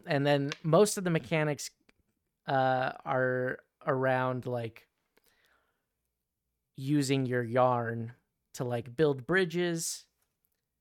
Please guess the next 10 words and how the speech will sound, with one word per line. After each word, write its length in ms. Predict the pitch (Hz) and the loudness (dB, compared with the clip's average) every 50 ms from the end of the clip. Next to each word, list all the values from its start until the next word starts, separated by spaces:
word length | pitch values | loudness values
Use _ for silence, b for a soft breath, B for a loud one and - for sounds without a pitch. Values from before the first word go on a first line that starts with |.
| _ _ _ _ _ | _ _ _ _ _
to 140 | - 139 135 | -10 -10 -6
kind 280 | - 143 139 139 135 | -2 0 0 0 0
of, 140 | 131 123 120 | -2 -2 -2
like, 320 | 123 123 120 113 - _ _ _ _ _ _ _ _ _ _ _ _ | -2 -2 -4 -4 -6 _ _ _ _ _ _ _ _ _ _ _ _
help 320 | - - 147 147 143 - | -8 -4 -2 -2 -2 -2
each 200 | 143 139 127 - | -6 -6 -4 -2
other 220 | 151 139 131 127 120 | 0 0 0 -2 -4
climb 400 | - - - 147 139 139 131 131 | -6 -6 -4 -2 -2 -2 -2 -2
up 200 | 131 135 - _ | -2 -4 -4 _
things. 720 | - 151 135 135 135 131 127 127 127 120 - - - - | -4 -4 -2 -2 -2 -4 -6 -6 -8 -8 -10 -12 -14 -16